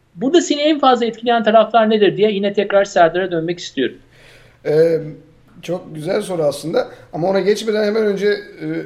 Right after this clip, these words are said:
Speaker 2: hani ideolojiyle ilgili söylediğin şeyi söyleyeyim. Bence, e,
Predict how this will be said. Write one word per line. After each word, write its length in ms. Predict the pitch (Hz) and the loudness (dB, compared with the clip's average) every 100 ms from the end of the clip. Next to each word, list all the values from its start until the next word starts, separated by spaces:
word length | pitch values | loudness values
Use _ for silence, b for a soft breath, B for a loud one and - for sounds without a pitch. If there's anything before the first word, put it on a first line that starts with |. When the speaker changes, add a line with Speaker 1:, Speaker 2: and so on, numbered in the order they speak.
| - | -6
Speaker 2:
hani 160 | 147 143 | -6 -4
ideolojiyle 640 | 143 156 165 165 170 180 | -4 0 2 2 -2 0
ilgili 280 | 170 160 170 | 0 0 -2
söylediğin 600 | 160 165 165 160 170 139 | -2 -2 0 0 -2 -4
şeyi 200 | 151 170 | -4 -4
söyleyeyim. 300 | 170 170 180 | -2 -2 0
Bence, 280 | 175 180 196 208 - - | 0 2 0 0 -2 -6
e, 240 | 160 156 | 0 2